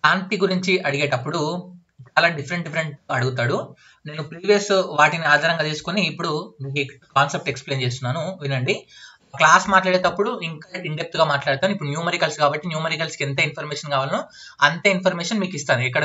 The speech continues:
మీరు miss అవ్వాల్సిన అవసరం లేదు. So first కాంతిలో మనకి ఏం అడుగుతారంటే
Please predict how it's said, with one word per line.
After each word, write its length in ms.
మీరు 140
miss 160
అవ్వాల్సిన 260
అవసరం 280
లేదు. 120
So 60
first 260
కాంతిలో 340
మనకి 240
ఏం 100
అడుగుతారంటే 480